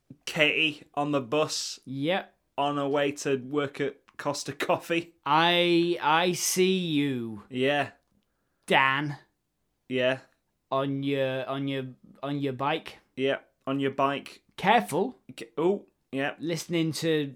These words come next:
Speaker 2: stuff on the bike.
Speaker 1: Yep.
Speaker 2: Drivers are dangerous.
Speaker 1: Mm.
Speaker 2: It turns out, if you get behind the wheel of a car,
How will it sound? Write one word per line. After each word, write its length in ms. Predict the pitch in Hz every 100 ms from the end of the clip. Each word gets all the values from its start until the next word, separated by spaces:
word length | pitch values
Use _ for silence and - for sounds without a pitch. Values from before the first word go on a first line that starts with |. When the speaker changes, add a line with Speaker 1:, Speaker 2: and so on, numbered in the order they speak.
| _
Speaker 2:
stuff 320 | - - 165 147
on 140 | 156
the 60 | 139
bike. 460 | 170 190 - - 120
Speaker 1:
Yep. 280 | 131 - _ _ _ _ _ _
Speaker 2:
Drivers 680 | - 196 214 160 147 151 139 -
are 160 | 151 151
dangerous. 800 | 143 127 117 110 110 104 - 139
Speaker 1:
Mm. 180 | 135 127 _ _ _ _ _ -
Speaker 2:
It 220 | 160 -
turns 340 | 233 262 240
out, 340 | 226 147 127 135
if 200 | 165 -
you 120 | 165
get 200 | 156 165
behind 280 | 160 156 170
the 60 | 165
wheel 160 | 170
of 80 | 165
a 40 | 170
car, 520 | 180 143 127 123